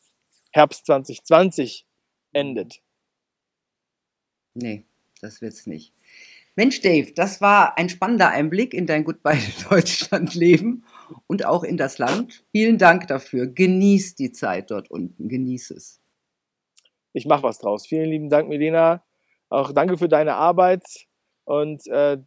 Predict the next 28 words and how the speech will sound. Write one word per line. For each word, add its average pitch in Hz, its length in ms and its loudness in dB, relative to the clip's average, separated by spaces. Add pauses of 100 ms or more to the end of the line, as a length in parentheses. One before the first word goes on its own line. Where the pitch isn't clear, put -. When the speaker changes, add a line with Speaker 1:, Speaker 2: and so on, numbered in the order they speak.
(120)
Speaker 1:
im 147 200 -14
Grunde 175 200 0
genommen 175 320 0
hat 165 160 -2
ja 160 100 2
dein 156 200 0
Interview 160 400 -2
mit 147 140 -6
Wolfgang 151 400 0
Wodak 175 540 2 (360)
letztes 170 360 -6
Speaker 2:
Mhm. 180 40 0
Speaker 1:
Jahr 175 320 2 (340)
den 147 80 -8
Startschuss 170 560 0
gegeben, 160 320 -8
dass 151 120 -2
ich 175 80 -8
auch 156 60 -10
auf 156 120 -6
meinem 151 220 -2
Kanal 135 380 -4
was 123 140 -10
dazu 123 260 -10
mache. 117 360 -6 (720)
Speaker 2:
Mhm. - 60 -10
Speaker 1:
Und, 123 520 -4
äh, 123 380 -4